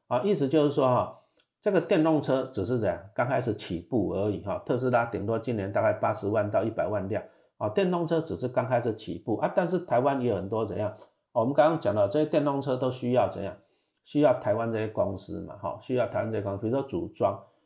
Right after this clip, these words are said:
所以说我们来看到一下，像广达哈，广达其实他们也是积极抢进电动车啦。为什么？其实你说像广达以前做笔电啊，啊，后来做，啊，笔电啊，这些平板这些代工啊，但是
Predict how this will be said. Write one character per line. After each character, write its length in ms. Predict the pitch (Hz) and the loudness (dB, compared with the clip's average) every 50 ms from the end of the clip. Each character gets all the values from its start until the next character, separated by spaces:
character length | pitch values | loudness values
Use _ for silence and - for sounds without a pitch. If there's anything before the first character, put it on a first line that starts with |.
| _ _ _ _ | _ _ _ _
所 120 | - 185 | 0 2
以 40 | 180 | 4
说 100 | 220 208 | 6 6
我 60 | 156 | 6
们 80 | 123 113 | 6 6
来 100 | 107 104 | 4 2
看 320 | - - - 135 127 127 | 2 2 0 0 2 4
到 160 | 131 120 107 | 4 4 4
一 80 | 101 101 | 2 0
下， 220 | 101 - 101 90 | 0 0 0 0
像 180 | - - 160 143 123 - | 0 -2 -2 -2 -2 -2
广 260 | - 90 85 92 92 - | -2 -2 -2 -2 -8 -10
达 160 | - 71 82 | -10 -8 -6
哈， 100 | 98 - - | -4 -4 -4
广 280 | - - 113 104 107 | 0 0 0 0 2
达 140 | 113 123 147 | 0 0 0
其 160 | - - 135 | 0 -2 -2
实 120 | 123 143 135 | -2 -2 -2
他 200 | - 160 151 147 | 0 0 0 0
们 100 | 135 95 | 0 0
也 100 | 95 95 | -2 -2
是 140 | 120 127 | -2 -2
积 180 | 123 - 131 123 | -2 0 -2 -2
极 160 | 113 107 107 | 0 0 -2
抢 280 | 104 - - 87 90 92 | -2 -4 -8 -10 -8 -6
进 200 | - 117 104 104 104 | -4 -4 -4 -4 -2
电 200 | - 127 104 104 | -2 -2 -2 -2
动 200 | 104 98 98 98 | -4 -4 -6 -8
车 280 | - - 92 90 92 | -6 -6 -6 -4 -4
啦。 160 | 92 92 92 - - _ _ _ _ _ _ _ _ | -6 -8 -8 -10 -18 _ _ _ _ _ _ _ _
为 100 | 175 147 | 0 2
什 140 | - - | 2 0
么？ 160 | 92 82 - - | -2 -4 -8 -12
其 160 | - - 165 | -2 -2 0
实 240 | 170 180 180 180 175 143 | 2 2 0 0 -2 -2
你 120 | 123 113 | -4 -2
说 140 | - 165 156 | 0 0 0
像 240 | 147 165 139 127 - | 2 0 -2 0 -2
广 240 | - 90 90 90 90 | -2 -2 -2 -2 -2
达 160 | 92 101 98 | -2 -2 -2
以 40 | 98 | -2
前 180 | 110 98 92 | -2 -4 -2
做 100 | - 139 | -2 -2
笔 300 | 113 - - 90 87 92 | -4 -4 -6 -8 -8 -8
电 280 | - - 123 95 90 85 | -4 -2 -2 -2 -2 -4
啊， 260 | 87 85 87 92 92 | -8 -8 -6 -4 -4
啊， 60 | 113 120 | -2 -2
后 160 | 135 135 120 | 0 0 2
来 120 | 107 98 98 | 2 2 2
做， 380 | - - 123 101 - - - _ _ _ _ _ _ _ _ _ _ _ | 2 0 0 0 0 -4 -12 _ _ _ _ _ _ _ _ _ _ _
啊， 180 | - 90 90 - | -6 -6 -6 -4
笔 140 | - 101 98 | -4 -4 -4
电 300 | 92 - 143 127 113 110 | 0 0 0 0 2 0
啊， 100 | 104 107 | -2 0
这 100 | 107 117 | 0 0
些 60 | 117 | -2
平 260 | 110 - 104 101 107 | -2 -4 -6 -4 -2
板 160 | 104 92 87 | -2 -2 -4
这 120 | 98 - 104 | -2 -4 -4
些 60 | 104 | -4
代 280 | 101 - - - - - | -2 0 0 0 0 0
工 160 | - - - | -4 -4 -2
啊， 120 | - 143 208 | -2 -2 0
但 100 | - 185 | 0 0
是 220 | 180 196 165 - | 2 0 0 -2